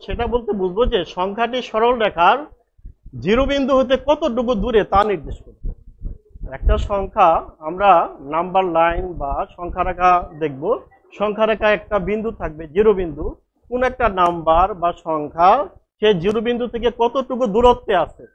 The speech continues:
তা যা দিয়ে নির্দেশ করব, তাকে বলা হবে আমরা পরম মান বলতে পারি।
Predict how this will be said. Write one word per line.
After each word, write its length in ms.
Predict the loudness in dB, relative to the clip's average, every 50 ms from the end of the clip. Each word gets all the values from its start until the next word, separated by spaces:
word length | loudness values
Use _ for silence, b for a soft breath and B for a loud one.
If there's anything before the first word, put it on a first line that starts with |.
| _ _ _ _ -20 -20 -18 -4 2
তা 200 | 6 6 6 6
যা 240 | 6 6 6 6 6
দিয়ে 180 | 4 2 0
নির্দেশ 380 | 0 0 -2 -2 -4 -4 -4 -2
করব, 400 | -2 -2 -2 -2 -2 -2 -2 -2 -2
তাকে 240 | -4 -6 -6 -6 -6
বলা 240 | -8 -6 -4 -4 -4
হবে 160 | -4 -4 -6
আমরা 180 | -6 -6 -8 -8
পরম 360 | -2 2 4 4 4 4 2
মান 180 | -2 -6 -6 -8
বলতে 240 | -12 -16 -18 -20
পারি। 240 | -20 -20 -20 -20 _